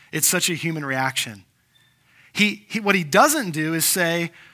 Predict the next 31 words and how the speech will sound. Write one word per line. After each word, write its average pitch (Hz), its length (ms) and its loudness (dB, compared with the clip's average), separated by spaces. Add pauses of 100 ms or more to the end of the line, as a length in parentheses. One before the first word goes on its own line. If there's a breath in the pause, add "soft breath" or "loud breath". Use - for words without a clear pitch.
(320 loud breath)
"Okay, 277 500 4
awesome, 254 520 6
let's 269 200 6
go 247 260 6
for 220 280 0
it," 180 40 -2
and 175 120 -4
rolls 208 220 2
up 208 140 -2
his 185 100 -2
sleeves 214 380 2
and 180 100 -2
is 156 100 -4
like, 165 200 -6
"Yeah, 220 440 4
I 165 100 2
got 233 300 6
it. 151 140 -4 (320)
Thanks 262 260 0
for 233 120 -2
the 220 80 0
good 226 200 2
locker 214 440 4
room 160 240 -2
speech, 131 420 -6
God. 139 320 -4
I 202 120 -2
got 190 280 0
it. 147 80 -8
Let's 180 200 -2
go." 156 340 -4